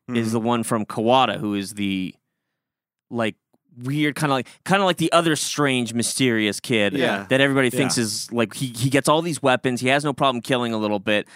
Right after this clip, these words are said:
Speaker 1: but for whatever reason, he, like, takes these other two kids with him
Speaker 2: Mm-hmm.
Speaker 1: and, like, uh, like, kinda protects them to some extent,
Speaker 2: Yeah.
Speaker 1: right? And then he tells his story about how he was a winner of the last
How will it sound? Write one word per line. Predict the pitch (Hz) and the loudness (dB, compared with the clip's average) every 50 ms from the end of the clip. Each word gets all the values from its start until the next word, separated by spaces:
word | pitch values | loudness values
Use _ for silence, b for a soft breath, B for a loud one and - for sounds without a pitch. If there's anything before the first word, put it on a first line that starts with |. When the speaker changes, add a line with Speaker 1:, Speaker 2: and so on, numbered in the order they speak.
| B B B - | B B B -6
Speaker 1:
but | 131 - | -6 -2
for | - 139 123 | 0 -2 0
whatever | 120 131 151 170 196 190 165 165 147 | 4 4 4 6 6 4 4 4 2
reason, | 127 123 120 117 110 104 113 113 110 107 104 - b b b | 2 2 0 0 0 0 -2 0 0 -2 -4 -6 b b b
he, | b 139 139 | b -2 0
like, | 131 127 117 113 - | 2 2 0 0 0
takes | - 131 123 110 - - | 0 0 0 0 -4 -6
these | - 123 113 127 | -4 -2 0 0
other | 127 120 | 0 0
two | 107 - 131 117 | -2 -2 -6 -6
kids | - - 131 113 104 - | -4 -2 -2 -2 -2 -2
with | 110 117 110 101 - | 0 -2 -2 -2 -2
him | 110 107 104 98 98 98 _ - | -2 -2 -2 -2 -4 -8 _ -8
Speaker 2:
Mm-hmm. | 143 147 139 131 | -8 -6 -2 0
Speaker 1:
and, | 117 113 113 110 107 104 101 98 - - | 2 2 2 2 2 0 -2 -4 -10 -8
like, | 113 113 113 107 104 104 101 90 - - - - - - - | -2 2 2 4 4 4 2 0 -4 -12 -16 -18 -16 -6 -2
uh, | 117 113 107 101 101 - | 0 2 2 2 2 0
like, | - 107 107 - - | 0 -4 -4 -4 -4
kinda | - - 165 | -4 -2 -2
protects | 208 - 180 - - - 190 - - - | -2 -2 -4 -2 0 0 0 0 0 -4
them | 131 107 104 | -4 -4 -4
to | - - 101 | -4 -6 -4
some | - 113 101 95 | -4 -4 -2 -2
extent, | 90 - - 107 95 90 - - - | -4 -6 -4 -2 -2 -2 -2 -2 2
Speaker 2:
Yeah. | 90 | 2
Speaker 1:
right? | 110 113 127 156 - B B B B B B - | 4 4 2 0 -2 B B B B B B -2
And | 127 135 | 0 2
then | 147 175 | 2 2
he | 220 214 | 0 0
tells | - - 196 254 262 156 - | -2 2 2 4 4 4 2
his | 156 123 - | 0 0 0
story | - - 160 151 180 185 156 127 | 0 0 2 2 4 4 4 2
about | 117 104 117 110 107 104 | 2 4 4 2 2 2
how | 107 123 117 104 | 2 2 0 0
he | - - - 147 135 123 120 113 - - 110 | -2 -6 -4 -2 -2 -2 -2 -4 -6 -10 -4
was | 117 127 117 | -2 0 0
a | 127 | 0
winner | 113 107 117 135 170 214 214 160 127 | -2 -2 2 2 4 4 4 4 2
of | 120 104 | 2 0
the | 117 113 | 0 -2
last | 110 113 123 135 156 165 165 143 - - - - | 2 4 4 6 6 4 4 2 -2 -4 -8 -8